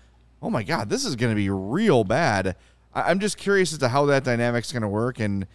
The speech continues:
and like you said, like, do you see Murphy and, and aside from Taves and Kane, do you see Murphy and, and McCabe hanging around and being part of this thing for the long term, or are they, are they trade pieces at next year's deadline?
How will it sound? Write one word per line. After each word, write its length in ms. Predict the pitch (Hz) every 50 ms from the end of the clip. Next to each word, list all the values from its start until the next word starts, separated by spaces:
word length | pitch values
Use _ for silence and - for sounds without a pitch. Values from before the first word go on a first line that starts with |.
| _ _ _ _ -
and 140 | 120 123 139
like 160 | 147 131 135
you 60 | 120
said, 340 | - - 143 170 175 117 101
like, 160 | 95 95 92 - - _ -
do 100 | - 139
you 200 | 160 160 160 143
see 600 | 123 - - - 147 180 175 127 104 98 101 101 - _ _ _ _ _ _ _ _ _ _ _ _ 95
Murphy 560 | 98 131 160 156 - - 117 101 90 92 80
and, 320 | 65 98 107 104 98 101 -
and 200 | - 110 110 107
aside 480 | 95 107 - - 135 151 226 226 -
from 160 | 175 147 127
Taves 280 | 113 127 135 131 113 101
and 120 | 107 95
Kane, 420 | 92 127 160 185 156 110 101 101 98 _ _ _ _ _ _ _ _ _ _ -
do 100 | 120 139
you 140 | 165 160
see 240 | - - 165 190 190
Murphy 440 | 135 120 131 151 131 123 117 101 101
and, 240 | 104 107 107 107 110
and 160 | 104 113 107
McCabe 720 | 101 95 - - 107 135 269 277 143 101 90 82 - -
hanging 240 | 98 101 120 117 113
around 240 | 104 104 104 101 95
and 80 | 90
being 180 | 95 98 92 87
part 200 | 98 104 104 98
of 80 | 92
this 160 | 92 87 - -
thing 180 | 101 95 92
for 80 | 87 95
the 80 | 92
long 260 | 92 92 92 92 90 82
term, 320 | - 98 92 92 98 95 - - - - -
or 200 | - 117 131 147
are 80 | 147
they, 260 | 131 139 135 131 131 -
are 180 | 95 127 131
they 160 | 123 131 120
trade 300 | 113 - 131 131 135 123
pieces 340 | - 131 135 120 117 120 101 117
at 100 | 117 101
next 240 | 113 113 104 - -
year's 140 | 123 110 98
deadline? 560 | 110 123 143 135 104 90 - 64 58 -